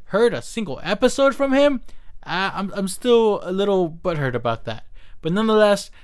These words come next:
I'm happy that he went down there. It looks like he had a lot of good fun. So maybe next year, maybe, maybe,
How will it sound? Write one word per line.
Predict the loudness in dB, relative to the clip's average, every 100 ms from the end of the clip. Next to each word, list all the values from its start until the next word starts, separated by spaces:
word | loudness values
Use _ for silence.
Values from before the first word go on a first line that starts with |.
| -8
I'm | -4 2
happy | 2 4 2
that | 2
he | 2
went | 0 0 0
down | 0 0
there. | -2
It |
looks | -2 -6 -6
like |
he | -6
had | -6
a |
lot | -6 -6
of | -6
good | -10
fun. | -8 -10 -10 -14 -20 -20 -18 -14
So | -8 -4
maybe | -2 0 2
next | 2 2 0 -4
year, | 0 0 -2 -6 -14 -12 -4
maybe, | 0 0 -2
maybe, | -2 0 2 2 0